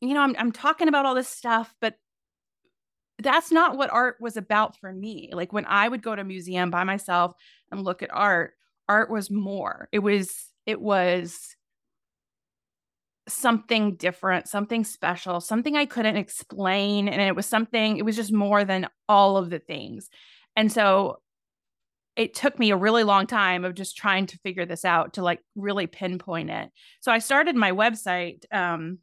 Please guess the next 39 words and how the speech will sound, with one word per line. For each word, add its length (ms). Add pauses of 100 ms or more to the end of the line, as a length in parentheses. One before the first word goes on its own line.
(120)
my 100
business 400 (200)
almost 340
ten 160
years 240
ago. 320
It'll 100
be 120
ten 160
years 200
on 220
April 240
first 400
of 140 (180)
twenty 260
twenty-four. 500 (500)
And 120
it, 160
it's 120
helping 320
art 200
teachers 720
show 560
art 300
to 120
students. 540 (640)
And, 360
you 100
know, 100
I'm 180 (400)
teaching 420
them, 200
but, 400
but 120
along 300
the 80
way, 140
I'm 80
like, 200